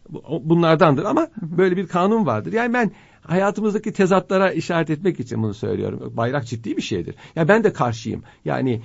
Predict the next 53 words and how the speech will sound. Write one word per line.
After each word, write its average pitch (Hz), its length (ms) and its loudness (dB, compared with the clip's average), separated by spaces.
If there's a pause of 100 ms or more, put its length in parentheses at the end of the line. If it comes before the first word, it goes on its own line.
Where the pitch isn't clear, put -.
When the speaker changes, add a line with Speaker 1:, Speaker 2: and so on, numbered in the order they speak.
(220)
Speaker 1:
bayrağın 143 420 0
çok 196 200 -2
fazla 120 260 -2
kullanılmasına 117 640 -2
karşıyım. 87 520 -6
Speaker 2:
Bayram 330 320 0
mesela 269 220 0
bir 233 80 2
tişörtte 220 580 -4
olması. 175 500 -2
Speaker 1:
Ve 165 100 0
çok 202 220 2
karşıyım. 104 440 -4 (360)
Arabalara 143 460 2
asılmasının, 101 720 -4 (460)
e, 113 240 0
iğrenç, 156 640 0
sar-, 147 200 -4
sararmış, 131 500 -2
yırtılmış 127 400 -4
bayrakların 117 500 -2
evlere 117 460 -2
olur 165 100 2
Speaker 2:
Elbette, 277 140 6
Speaker 1:
olmaz 139 240 4
zamanlarda 247 420 2
Speaker 2:
o, 254 80 2
Speaker 1:
asılmasının. 254 580 2
Speaker 2:
o 262 40 0
tabii 277 240 0
asıp - 440 -6
unutulmuş, 254 560 -4
artık 233 320 -6
rengi 240 360 2
değişmiş, 233 560 2
yıpranmış. 226 540 4
Speaker 1:
Yeni 214 100 8
de 220 40 6
Speaker 2:
Artık 185 160 8
Speaker 1:
olsa 185 260 6
Speaker 2:
o 147 40 2
Speaker 1:
uygun 135 320 4
değil. 151 240 2
Çünkü 190 160 0
bir 196 60 2
şey 208 180 0
çok 240 240 2
gördüğünüz 147 400 2
zaman 233 200 0
hep 196 140 0
mehabeti, 147 520 2
heybeti 117 320 0
azalır. 113 420 -2